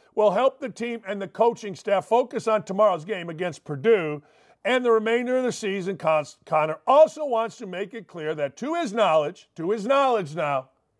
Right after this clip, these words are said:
to his knowledge, although he is seen on the sideline telling Harbaugh what's coming next, but it's to his knowledge, right?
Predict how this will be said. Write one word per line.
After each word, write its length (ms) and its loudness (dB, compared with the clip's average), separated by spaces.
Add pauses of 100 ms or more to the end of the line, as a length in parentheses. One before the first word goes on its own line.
(680)
to 180 -4
his 180 0
knowledge, 520 4 (200)
although 300 4
he 240 -2
is 180 -4
seen 540 -6
on 240 2
the 100 -2
sideline 1040 0 (320)
telling 420 2
Harbaugh 600 4
what's 260 -2
coming 440 -2
next, 320 0 (200)
but 160 4
it's 200 -8
to 220 -2
his 140 -2
knowledge, 680 0
right? 280 4